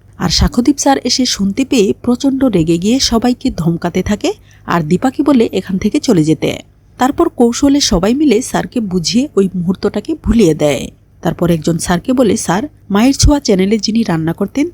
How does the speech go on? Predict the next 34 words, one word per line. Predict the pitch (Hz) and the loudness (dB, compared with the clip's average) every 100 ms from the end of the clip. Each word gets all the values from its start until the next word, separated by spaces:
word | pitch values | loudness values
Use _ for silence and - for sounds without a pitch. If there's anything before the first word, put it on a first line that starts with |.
| - | 0
তিনিই | 277 330 311 | 2 2 2
এখন | 302 294 277 | 0 -2 -4
আমাদের | 185 180 208 | -2 0 0
সামনে | - - 240 190 | -2 -2 0 2
দাঁড়িয়ে।" | 156 156 151 120 - _ - | 2 2 0 -2 -6 _ -8
এটা | 185 240 | -2 0
শুনে | - 254 233 | 2 2 0
সাক্ষ্যদীপ | - 170 - 170 175 | 0 -4 -4 -4 -4
স্যার | - 285 - | -4 -6 -4
অবাক | 214 202 - | -2 -2 -2
হয়ে | 170 | -2
যান। | 151 147 147 175 - - - 185 | -2 -2 -4 -10 -14 -20 -6 0
দীপা | 262 330 | 2 2
স্যারকে | - 196 - 269 | 2 -2 -2 -2
নাস্তা | 190 - 180 | -2 -2 -2
বানিয়ে | 185 208 262 | 0 0 -2
খেতে | - 180 165 | -2 -2 0
দেয়, | 180 285 403 - | 2 0 -2 -4
আর | 180 | -4
স্যার | 160 - 208 | -4 -4 -2
সেটা | - 262 262 | -2 -2 -2
খেয়ে | - - 214 | -4 0 0
দীপার | 196 185 175 165 | 2 0 0 -2
দিকে | 180 214 | -2 -4
চেয়ে | 202 170 165 | -2 -2 -4
থেকে | 190 - | -6 -8
ভাবতে | 180 160 - 233 | -6 -6 -8 -6
থাকে, | 285 - 220 - - - - | -6 -2 -2 -2 -12 -20 -4
"এত | 269 302 | -2 0
ভালো | 262 156 214 | -2 0 2
রান্না | 240 196 220 | 2 2 2
উনি | 247 254 | 4 2
করেন | 247 240 254 269 | 2 0 0 0
কিভাবে?" | 220 190 165 - - | -2 -2 -2 -6 -8